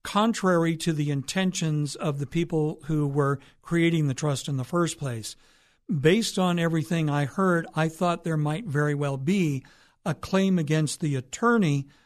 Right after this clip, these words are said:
for malpractice. Now, I'm an attorney. I don't like thinking about malpractice. I carry malpractice insurance, but I will tell people if I think that the attorney fouled up, I'll tell them I think they fouled up. So I'm a straight shooter that way.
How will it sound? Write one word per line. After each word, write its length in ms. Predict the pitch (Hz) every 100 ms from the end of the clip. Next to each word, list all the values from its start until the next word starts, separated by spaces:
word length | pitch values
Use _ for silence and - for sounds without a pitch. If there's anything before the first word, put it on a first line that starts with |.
| _ _
for 220 | - 170
malpractice. 1040 | 156 143 139 135 - - 240 240 135 -
Now, 260 | 156 135 123 - -
I'm 220 | 175 156
an 80 | 139
attorney. 400 | - 156 175 165
I 80 |
don't 160 | 143 -
like 240 | 135 127
thinking 300 | - 165 147
about 280 | 143 139 135
malpractice. 800 | 139 135 123 156 147 - 226 - - _ _ _
I 120 | 156
carry 300 | 143 170 160
malpractice 680 | 151 147 139 156 143 - 131
insurance, 640 | 139 131 - 226 180 160 151
but 240 | 156 143 - - _ _ _ _
I 140 | 175
will 280 | 175 202 247
tell 220 | 240 254
people 380 | 254 190 - 160
if 100 | 151
I 140 | 165
think 300 | 160 196 190 180
that 160 | 160
the 120 | 170
attorney 380 | 156 - 185 170
fouled 360 | 151 175 175 170
up, 180 | 202 170
I'll 160 | 214
tell 240 | 185 220 233
them 100 | 202
I 80 |
think 280 | 196 196 190
they 120 | 170
fouled 400 | 165 170 160 160
up. 260 | 160 143 -
So 200 | - 143
I'm 140 | 160
a 40 | 190
straight 320 | 190 202 208
shooter 360 | - 190 170 143
that 220 | 127 -
way. 280 | 139 113